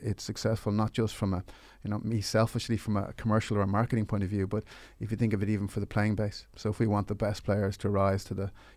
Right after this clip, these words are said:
you know, that top hundred per-, one percent of the game, that, uh, you know, very few that end up turning professional. Well, again, the more players that are interested, the more players, uh, women,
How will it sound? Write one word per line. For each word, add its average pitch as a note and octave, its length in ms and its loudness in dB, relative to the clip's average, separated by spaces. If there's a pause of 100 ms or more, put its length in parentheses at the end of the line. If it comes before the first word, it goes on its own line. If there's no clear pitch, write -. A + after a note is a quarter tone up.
you - 0 -
know, F2 80 -4
that G2 140 -4
top G#2 260 -2
hundred G2 220 0
per-, - 140 -8
one A2 220 2
percent G2 400 0
of G#2 60 -2
the G#2 60 -4
game, G#2 340 0
that, - 180 -6
uh, - 180 -10 (220)
you G#2+ 120 -2
know, G#2+ 120 -6 (440)
very G#2+ 260 4
few G#2+ 300 4
that F#2+ 120 4
end G2+ 160 2
up - 140 -4
turning G2 240 0
professional. G2+ 500 0
Well, G2 240 2 (320)
again, G#2+ 460 2
the G2 60 0
more G#2 200 2
players G2 360 0
that G2+ 120 -2
are A2 80 0
interested, G#2+ 460 0
the G#2 60 -2
more G2+ 200 0
players, G2+ 520 -2 (400)
uh, G2 180 2
women, A2+ 520 6